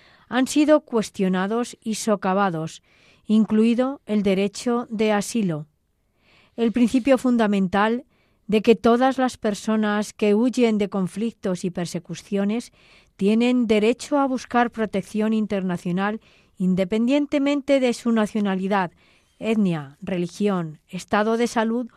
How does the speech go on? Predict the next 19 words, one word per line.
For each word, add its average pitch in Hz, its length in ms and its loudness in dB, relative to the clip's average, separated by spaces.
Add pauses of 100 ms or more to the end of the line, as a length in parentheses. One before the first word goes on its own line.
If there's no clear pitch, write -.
(200)
o 202 120 -4
cualquier 247 500 2
otro 302 360 2
criterio 214 600 -2
que 208 140 -4
no 208 140 -2
sea 202 400 -2
la 208 300 0
necesidad. 175 680 -6 (1040)
Las 214 220 0
iglesias, 214 680 -2
en 185 160 0
muchos 226 340 0
casos, 170 560 -8 (500)
han 226 180 0
abierto 285 500 4
puertas 254 640 2
y 190 60 -6
corazones 185 800 -2